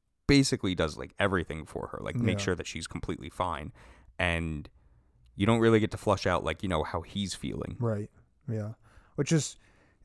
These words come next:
Speaker 2: it's, you know, it's an hour and a half film. There's only so much that you can, that you can pack in.
Speaker 1: I know. Like, it almost, like, I, this is one of those few films where it's like, I feel like, you know, if you had, like, an extra half an hour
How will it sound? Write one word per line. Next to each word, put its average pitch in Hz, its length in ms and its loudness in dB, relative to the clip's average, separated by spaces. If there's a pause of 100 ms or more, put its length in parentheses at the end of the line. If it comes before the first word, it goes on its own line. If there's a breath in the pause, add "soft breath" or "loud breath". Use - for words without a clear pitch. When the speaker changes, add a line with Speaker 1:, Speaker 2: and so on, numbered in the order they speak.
(120)
Speaker 2:
it's, - 320 2 (300)
you 147 80 2
know, 104 180 -2 (180)
it's 147 120 -2
an 147 60 4
hour 139 180 6
and 123 80 2
a - 20 -2
half 117 200 0
film. 113 220 0
There's 110 140 0
only 127 140 2
so 123 260 2
much 117 220 0
that 113 100 0
you 110 120 -2
can, 107 220 -2
that 104 100 -2
you 104 100 -2
can 107 120 -2
pack 101 320 -2
in. 95 220 -8 (100)
Speaker 1:
I 110 80 4
know. 82 240 2
Like, 127 160 6
it 151 80 12
almost, 185 360 10
like, 123 360 4
I, 110 280 0 (320)
this 123 240 0
is 151 100 2
one 156 120 6
of 147 60 4
those 135 140 8
few 120 160 0
films 107 380 2
where 98 140 4
it's - 100 0
like, 87 260 0
I 87 180 0
feel 92 300 0
like, 82 260 0 (440 soft breath)
you 95 80 0
know, 85 180 4
if - 160 0
you 90 120 0
had, 85 500 0
like, 78 380 -6 (880)
an 92 80 -2
extra 85 280 -2
half 80 240 0
an 90 80 -4
hour 87 380 0